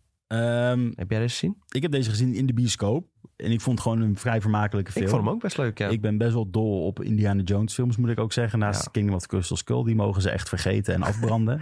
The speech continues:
Speaker 2: <laughs> Wat vind je daar zo slecht aan? Ik
Speaker 1: Shia
Speaker 2: vond die ook
Speaker 1: LaBeouf.
Speaker 2: best wel prima.
Speaker 1: Ik vond Shia LaBeouf
Speaker 2: Ja,
Speaker 1: echt
Speaker 2: oké.
Speaker 1: vreselijk in die film op zijn motortje.
Speaker 2: Vind je het
Speaker 1: Maar
Speaker 2: jammer dat hij niet de nieuwe Indiana Jones is geworden?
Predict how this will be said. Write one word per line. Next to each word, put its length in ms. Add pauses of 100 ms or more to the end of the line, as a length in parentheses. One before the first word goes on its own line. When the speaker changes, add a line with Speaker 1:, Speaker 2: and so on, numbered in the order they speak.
Speaker 2:
<laughs> 80
Wat 140
vind 120
je 60
daar 100
zo 80
slecht 280
aan? 80
Ik 60
Speaker 1:
Shia 120
Speaker 2:
vond 140
die 80
ook 60
Speaker 1:
LaBeouf. 100
Speaker 2:
best 120
wel 100
prima. 160
Speaker 1:
Ik 60
vond 120
Shia 140
LaBeouf 300
Speaker 2:
Ja, 60
Speaker 1:
echt 220
Speaker 2:
oké. 160
Speaker 1:
vreselijk 720
in 120
die 120
film 420
op 200
zijn 120
motortje. 440
Speaker 2:
Vind 140
je 60
het 100
Speaker 1:
Maar 40
Speaker 2:
jammer 180
dat 100
hij 100
niet 200
de 100
nieuwe 220
Indiana 360
Jones 240
is 100
geworden? 320